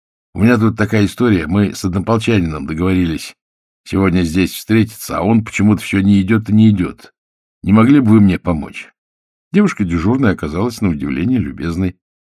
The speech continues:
«В каком номере остановился ваш товарищ?» — спросила она. Горовой только руками развел. «Это я вам сказать не могу, не знаю. Но могу сказать его имя. Его зовут Мазур Андрей Иванович».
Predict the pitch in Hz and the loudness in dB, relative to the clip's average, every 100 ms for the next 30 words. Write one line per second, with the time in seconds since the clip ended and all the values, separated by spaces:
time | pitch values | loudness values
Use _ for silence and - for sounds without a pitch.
0 | - 107 196 214 180 127 151 151 135 - | -12 -2 0 4 4 4 2 -2 -4 -10
1 | 107 120 107 147 - 101 110 - 85 92 | -6 0 2 2 0 -4 -4 -4 -4 -4
2 | - - - 71 - 76 73 71 62 - | -6 -16 -16 -14 -12 -12 -10 -10 -12 -14
3 | _ _ _ _ - 78 95 92 90 95 | _ _ _ _ -8 -2 2 2 2 0
4 | 85 95 92 87 69 69 67 62 - _ | 0 -4 -2 -4 -4 -8 -10 -12 -14 _
5 | _ _ - 110 117 123 120 107 - 101 | _ _ 0 2 4 4 4 2 0 0
6 | 110 - 101 - 90 76 76 98 95 71 | 0 0 -2 0 -4 -4 0 2 2 0
7 | 65 - _ _ _ - 101 101 110 135 | -10 -16 _ _ _ -2 0 2 2 2
8 | - 104 123 110 110 104 85 80 76 90 | 2 0 0 2 2 4 2 -2 -2 0
9 | 113 98 110 110 101 98 90 78 85 85 | 0 2 0 0 0 0 -2 -2 -4 0
10 | 101 101 85 78 73 - | 2 2 2 -4 -8 -14